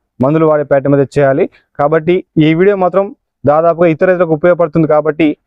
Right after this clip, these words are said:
ప్రతి ఒక్క రైతు కూడా, వీడియో చూసిన ప్రతి ఒక్క రైతు కూడా లైక్ చేయండి. అదేవిధంగా మీకు ఛానల్ సంబంధించిన WhatsApp గ్రూపులు ఉంటాయి కదా విలేజ్ సంబంధించింది, అందులో కూడా షేర్ చేయండి. ఇతర రైతు కూడా వీడియో ఉపయోగపడుతుంది. కాబట్టి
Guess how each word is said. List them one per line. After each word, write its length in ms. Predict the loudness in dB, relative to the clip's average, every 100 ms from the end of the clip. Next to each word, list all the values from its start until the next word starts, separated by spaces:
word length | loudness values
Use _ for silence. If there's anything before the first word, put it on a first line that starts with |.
| _ -4
ప్రతి 160 | -2
ఒక్క 120 | 0
రైతు 260 | 0 0 0
కూడా, 160 | 0 0
వీడియో 260 | 2 0
చూసిన 180 | -2 -6
ప్రతి 160 | -4 -2
ఒక్క 120 | 0
రైతు 160 | 0
కూడా 140 | 0 0
లైక్ 380 | 2 0 0 0
చేయండి. 320 | 0 -2 -4 _
అదేవిధంగా 600 | -2 0 0 0 2 0 -4 _ _ -4
మీకు 340 | -2 0 0 0
ఛానల్ 160 | -2 -2
సంబంధించిన 380 | -2 -4 -2 -2
WhatsApp 260 | 0 0
గ్రూపులు 200 | 0 0
ఉంటాయి 200 | 0 2
కదా 100 | 2
విలేజ్ 240 | 2 0 -2
సంబంధించింది, 520 | -2 0 0 0 0 -4 _ _ -2
అందులో 220 | 0 2
కూడా 120 | 0
షేర్ 340 | 0 -2 0
చేయండి. 220 | 0 0 0
ఇతర 140 | 0
రైతు 180 | 2 2
కూడా 260 | 2 0 -4 -16 _ -2
వీడియో 260 | 0 2
ఉపయోగపడుతుంది. 560 | 0 0 0 0 0 2
కాబట్టి 400 | 2 0 -2